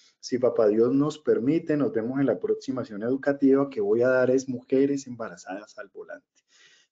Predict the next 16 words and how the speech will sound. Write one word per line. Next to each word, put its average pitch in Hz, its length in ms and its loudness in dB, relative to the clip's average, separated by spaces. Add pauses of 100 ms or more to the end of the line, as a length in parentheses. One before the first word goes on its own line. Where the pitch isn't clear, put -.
No 104 120 -2
se 113 120 2
la 101 160 2
pierda, 151 380 2
por 127 200 -10
favor, 139 320 0
y 127 40 -2
espero 113 340 0
verlo 120 200 2
en 120 80 -2
otra 117 200 -4
oportunidad. 117 720 -2 (580)
Dios 139 180 4
me 170 140 2
los 175 120 4
bendiga. 170 720 2